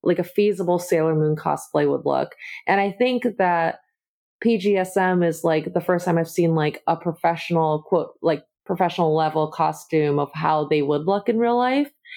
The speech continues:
and it's actually interesting seeing how, I don't know if this influenced it or if people just came up with this on their own, but many of the,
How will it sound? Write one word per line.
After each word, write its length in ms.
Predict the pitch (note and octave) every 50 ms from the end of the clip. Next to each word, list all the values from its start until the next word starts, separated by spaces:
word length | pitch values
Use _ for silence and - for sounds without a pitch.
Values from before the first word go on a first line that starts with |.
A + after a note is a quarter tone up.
| - - - - _ _ -
and 460 | G#3 G3+ G3+ G3 G3 F#3+ F#3+ F#3+ - -
it's 200 | - G#3+ G#3 -
actually 340 | F#3+ A3 - - - C#4 -
interesting 500 | - G#3 G3+ - - - - G#3 F#3+ F#3+
seeing 320 | F#3 - F#3 F3+ F#3 F#3 F3
how, 720 | - F#3+ F3+ F3 F3 E3+ E3+ E3 E3 D#3+ D#3+ E3+ E3+ - _ _ _ _ _ _ _ _ _ _ _ _ _ _ _ _ _ _ _ _
I 120 | F#3 G3+
don't 140 | G#3 G#3+ G#3
know 160 | G#3 G3+ F#3+ F#3
if 60 | D#3+ E3+ D#3+
this 280 | F3+ F3+ F3+ F3+ - -
influenced 680 | E3+ F3 F3 F3 - F#3 F3 E3+ E3+ E3 E3 - - E3+
it 160 | E3+ E3 -
or 220 | - D#3+ E3 D#3+ D#3+
if 100 | D#3+ -
people 240 | F#3 E3+ E3 E3+ E3
just 200 | D#3 D#3+ - -
came 200 | F#3+ F3 E3 D#3+
up 100 | D#3+ -
with 80 | - -
this 200 | E3+ E3 - -
on 120 | E3 D#3+ D#3+
their 140 | D#3+ -
own, 320 | - F#3+ G3+ G3 F#3+ F3+ E3+
but 280 | E3+ E3 D#3+ D#3+ D#3+ - - - - - - - _ _ _ -
many 500 | G3+ G#3 G#3 A3 A3 A3+ A#3 A#3+ A#3 A3+
of 200 | G#3 F#3+ F3 F3+
the, 420 | F3+ F3+ E3+ E3 E3 D#3+ - -